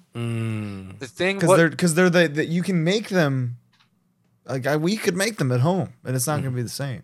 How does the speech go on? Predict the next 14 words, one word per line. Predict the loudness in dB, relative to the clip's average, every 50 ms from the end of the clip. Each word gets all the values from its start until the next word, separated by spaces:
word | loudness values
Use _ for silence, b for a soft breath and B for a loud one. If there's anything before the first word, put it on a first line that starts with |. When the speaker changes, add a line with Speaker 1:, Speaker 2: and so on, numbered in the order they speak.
| -8 0
Speaker 2:
what | 2 4 6
I | 6
Speaker 3:
Mm-hmm. | 6 8
Speaker 2:
love | 8 8 8 6
about | 4 2 4 4 4 2 0 -2
them | -2 -2 -2 -4 -8 -14 _ _ _ _ _ _ _ _ _ _ _ _ _ _ _ _ _ _ _ _ _ _ _ _ _ _ _ _ -20 -16 _
is | -8 -8 -6 -6
the | -6
same | -4 0 2 2 2 2 0 -2
thing | -2 0 0 2
I | 2 2
love | 4 4 4 4 2 0
about | 0 2 2 2 2 0
Hayford. | -2 -4 -6 -6 -8 -14 -20 -20